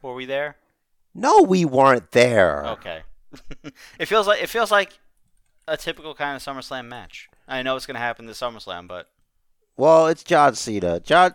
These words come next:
Speaker 2: SummerSlam feels like a John Cena type pay-per-view, you know?
Speaker 1: Gotta wear jorts.
Speaker 2: You gotta. You gotta wear
Speaker 1: Mm-hmm.
Speaker 2: jorts. It's very important because it's, it's all about comfort.
Speaker 1: Mm-hmm.
Speaker 2: And,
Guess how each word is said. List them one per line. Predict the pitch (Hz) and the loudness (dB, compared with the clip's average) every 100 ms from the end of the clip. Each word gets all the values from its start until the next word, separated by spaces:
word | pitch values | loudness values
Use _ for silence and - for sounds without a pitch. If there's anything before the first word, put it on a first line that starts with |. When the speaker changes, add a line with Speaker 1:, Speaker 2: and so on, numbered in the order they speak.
| - | -6
Speaker 2:
SummerSlam | 143 233 247 156 - 156 120 | -10 -6 -4 -4 2 2 2
feels | 120 110 | -6 -2
like | 98 - | -2 -4
a | |
John | 80 92 87 78 | -6 -2 -2 -2
Cena | - 78 73 | -10 -10 -10
type | - 82 _ | -10 -14 _
pay-per-view, | 78 71 76 71 67 67 | -12 -12 -16 -16 -16 -16
you | 71 80 | -14 -10
know? | 85 80 - _ _ _ _ _ _ _ _ _ - - | -10 -12 -16 _ _ _ _ _ _ _ _ _ -20 -10
Speaker 1:
Gotta | 98 107 | -8 -6
wear | 120 | -10
jorts. | 127 156 143 - - _ _ _ - _ _ _ _ _ _ _ _ _ _ _ _ _ | -6 -8 -8 -14 -20 _ _ _ -20 _ _ _ _ _ _ _ _ _ _ _ _ _
Speaker 2:
You | 120 | -20
gotta. | 135 156 180 127 78 73 87 - | -6 0 2 2 -2 -8 -16 -20
You | 113 | -8
gotta | 165 180 147 | -2 0 0
wear | 92 85 80 | 0 -4 -4
Speaker 1:
Mm-hmm. | - | -6
Speaker 2:
jorts. | 78 73 87 | -8 -8 -14
It's | 90 | -8
very | 156 160 156 | -4 -2 -4
important | 156 - 147 - - | -10 -4 -4 -4 -8
because | - - 101 90 | -16 -10 -10 -10
it's, | 107 - | -16 -14
it's | 113 117 147 | -14 -10 -4
all | 156 147 | -2 0
about | 139 117 | 0 -2
comfort. | - 117 107 - 82 - _ _ _ _ _ _ | -2 -4 -4 -8 -10 -10 _ _ _ _ _ _
Speaker 1:
Mm-hmm. | 127 98 98 _ _ _ _ _ _ _ _ _ | -20 -20 -20 _ _ _ _ _ _ _ _ _
Speaker 2:
And, | - 110 | -12 -10